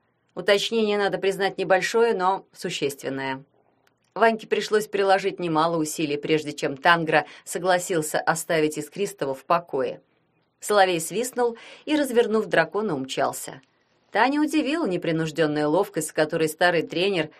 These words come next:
одним лишь свистом, без магии и без удил управлял Искристом.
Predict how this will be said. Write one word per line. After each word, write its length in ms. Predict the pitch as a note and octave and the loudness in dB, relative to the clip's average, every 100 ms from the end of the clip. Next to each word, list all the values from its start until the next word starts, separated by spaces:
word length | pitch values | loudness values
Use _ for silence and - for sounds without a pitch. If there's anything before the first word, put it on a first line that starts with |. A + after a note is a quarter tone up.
| _ | _
одним 380 | - G3 A3+ G#3+ | -2 0 2 2
лишь 200 | G3 G3 | 2 0
свистом, 540 | - G3+ A3 - F3 | -4 -4 -2 0 0
без 200 | E3 E3+ | 0 -2
магии 400 | E3+ F#3 F#3+ F3 | 2 2 2 0
и 120 | D#3+ D#3+ | 0 0
без 220 | E3+ D#3 | -2 0
удил 400 | D#3+ E3 G#3 - - | -2 2 0 0 -6
управлял 500 | G3+ G3+ G#3+ F#3 F3 | -4 2 2 4 2
Искристом. 720 | D3+ F#3+ - E3+ D3+ - C3+ | 2 -2 -6 -6 -6 -10 -16